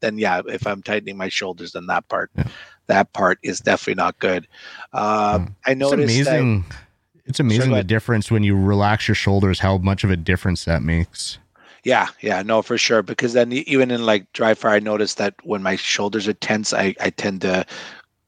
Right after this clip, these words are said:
Speaker 1: go past the targets, right? So you got that little bit of
Speaker 2: <laughs>
Speaker 1: drift past, and then you, then you bring it back. So you're obviously wasting time doing that. And when I'm relaxed, I just kinda get, you know, get in the center where I need to be. Um,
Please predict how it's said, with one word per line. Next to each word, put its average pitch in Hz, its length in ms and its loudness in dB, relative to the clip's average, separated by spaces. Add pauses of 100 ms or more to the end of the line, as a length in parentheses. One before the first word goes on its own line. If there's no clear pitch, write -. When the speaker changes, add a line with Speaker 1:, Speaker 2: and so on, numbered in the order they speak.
(200)
Speaker 1:
go 104 200 0
past - 560 -2
the 113 80 -12
targets, 123 580 0
right? 107 180 0
So - 140 -6
you 95 100 -8
got 104 180 -4
that 92 180 0
little 98 180 -4
bit 120 140 2
of - 100 -4
Speaker 2:
<laughs> - 0 -
Speaker 1:
drift 107 460 -2
past, 110 400 0
and 117 80 -2
then 107 60 -6
you, 101 140 0 (120)
then 107 180 2
you 101 80 -4
bring 101 280 -2
it 101 120 0
back. 110 300 2
So - 100 -6
you're 95 140 -2
obviously 98 320 -2
wasting 92 400 -4
time 92 260 0
doing 104 240 2
that. 98 260 0 (240)
And 104 120 0
when 104 120 4
I'm 107 160 2
relaxed, 107 460 0
I 101 60 -2
just 95 240 -6
kinda 95 220 -4
get, 95 220 -4 (120)
you 117 80 -8
know, 87 240 -10
get 95 120 -4
in 90 80 -8
the 92 80 -10
center 98 360 -2
where 92 120 0
I 92 60 2
need 98 220 -2
to - 80 -8
be. 131 240 0 (560)
Um, 104 520 2